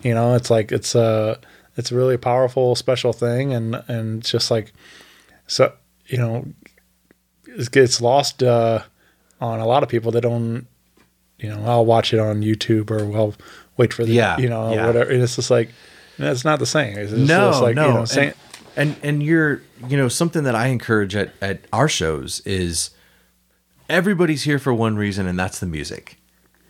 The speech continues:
Speaker 2: Everybody is here because they like this kind of music, or they know someone in this band, or maybe they're, they've never heard any bands and their friend told them to come along, and they're, they're just along for the ride. But, like, most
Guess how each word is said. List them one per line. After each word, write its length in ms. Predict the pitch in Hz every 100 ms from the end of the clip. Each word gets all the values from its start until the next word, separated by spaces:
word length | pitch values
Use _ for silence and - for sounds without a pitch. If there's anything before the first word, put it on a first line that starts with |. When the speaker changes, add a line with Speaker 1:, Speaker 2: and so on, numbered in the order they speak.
| -
Speaker 2:
Everybody 440 | 127 143 147 143 139
is 320 | - 120 110
here 180 | 113 104
because 320 | 104 107 92
they 180 | 92 82
like 380 | 82 87 98
this 180 | 98 107
kind 240 | - 107 101
of 140 | 92
music, 500 | 98 92 98 92 - - - -
or 260 | - 92 87
they 160 | 82
know 220 | 85 98
someone 380 | 104 113 104 98
in 160 | 95 90
this 140 | 90
band, 640 | - 87 90 90 87 82 - - -
or 200 | 98 92
maybe 260 | 95 101 110
they're, 220 | 98 90
they've 240 | - 90
never 240 | 98 107 104
heard 180 | 110
any 200 | 107 101
bands 340 | 92 101 98 87
and 80 | 87
their 80 |
friend 260 | 80 104 101
told 220 | 104 98
them 60 | 92
to 60 |
come 160 | 87 98
along, 440 | 95 95 92 90 87 -
and 200 | - 101
they're, 160 | 95 95
they're 160 | 95 95
just 180 | 98
along 300 | 110 101 104
for 80 | 95
the 80 | 90
ride. 420 | 101 123 87 82 - - - _ -
But, 160 | 131
like, 240 | 135 120 120
most 460 | 135 208 208 -